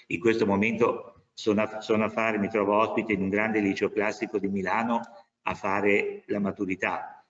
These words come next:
il presidente di, di commissione, però allora scusate, allora,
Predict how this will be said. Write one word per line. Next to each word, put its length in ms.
il 120
presidente 540
di, 260
di 140
commissione, 920
però 220
allora 340
scusate, 480
allora, 400